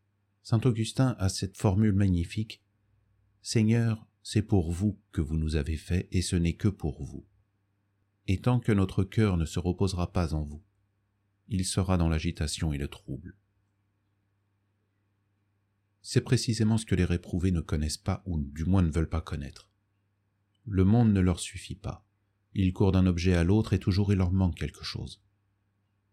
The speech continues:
Ils errent ainsi dans cette vie sans apprendre ce à quoi ils aspirent.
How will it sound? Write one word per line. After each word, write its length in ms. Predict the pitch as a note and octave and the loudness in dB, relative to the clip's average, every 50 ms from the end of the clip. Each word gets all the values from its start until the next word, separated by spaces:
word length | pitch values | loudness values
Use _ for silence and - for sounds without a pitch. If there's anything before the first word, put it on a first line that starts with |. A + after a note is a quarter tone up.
| _ _ _ _ _ | _ _ _ _ _
Ils 240 | F2+ F#2+ F#2+ F#2 G2 | -4 -2 0 2 2
errent 180 | A2 A2 F#2+ G2+ | 2 2 4 2
ainsi 360 | G2 F#2+ - - - A#2 G#2+ | 2 0 0 -2 -2 -2 0
dans 120 | G2 F2+ | 0 0
cette 200 | - - G2+ E2+ | 0 0 -2 -2
vie 160 | E2 G2 G#2 | 0 -2 -2
sans 260 | G2 - - E2+ D#2+ F2 | -2 -2 -2 -2 -2 -2
apprendre 380 | E2 - - G#2 G2+ F#2+ F2+ | -4 -4 -2 -2 -2 -2 -2
ce 120 | - - F#2+ | -2 -2 -2
à 100 | F2 E2+ | -2 -2
quoi 180 | - F#2 E2 | -2 -4 -4
ils 160 | D2 C#2 D2+ | -4 -4 -6
aspirent. 500 | D2 - - - - D#2+ C#2 C#2+ C#2 - | -8 -8 -8 -10 -10 -10 -10 -10 -12 -18